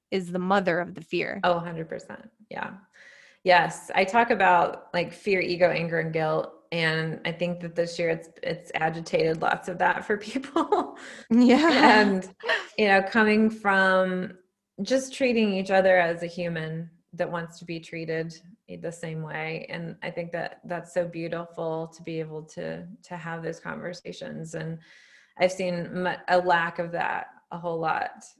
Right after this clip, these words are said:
Speaker 2: Um,
Speaker 1: Yeah.
Speaker 2: and, and it's easy too, to kind of get swept into that current. But the more that we bring these practices, the more that we bring in a higher vibration,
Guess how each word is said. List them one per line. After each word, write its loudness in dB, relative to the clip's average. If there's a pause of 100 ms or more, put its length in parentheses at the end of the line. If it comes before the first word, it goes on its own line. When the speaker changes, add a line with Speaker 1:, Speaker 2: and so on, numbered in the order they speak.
(160)
Speaker 2:
Um, -6
Speaker 1:
Yeah. -10 (120)
Speaker 2:
and, 0
and -2
it's 0
easy -2
too, -2
to -12
kind -4
of -2
get -2
swept -6
into -8
that -4
current. -6 (460)
But 4
the 0
more 2
that 0
we -2
bring -4
these -6
practices, -4
the -8
more -6
that -4
we -8
bring -6
in -6
a -14
higher -4
vibration, -6